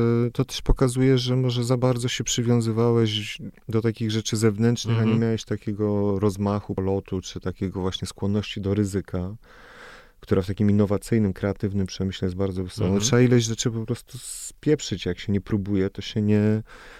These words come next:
Speaker 1: nie, nie wywalczy. E, a trzeba próbować też najbardziej ryzykowne takie rejony, w których właściwie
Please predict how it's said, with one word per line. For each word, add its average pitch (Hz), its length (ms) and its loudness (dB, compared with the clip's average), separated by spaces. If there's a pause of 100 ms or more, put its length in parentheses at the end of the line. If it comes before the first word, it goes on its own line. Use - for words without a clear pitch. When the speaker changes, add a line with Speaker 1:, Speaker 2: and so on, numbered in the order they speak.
(160)
Speaker 1:
nie, 104 180 4
nie 110 160 4
wywalczy. 120 760 0 (280)
E, 87 260 -2
a - 60 -4
trzeba 110 200 0
próbować 101 360 -4
też - 160 -10
najbardziej 104 380 0
ryzykowne 101 580 0
takie 90 260 -4
rejony, 90 580 0
w 90 80 -14
których 90 380 -6
właściwie 92 720 -2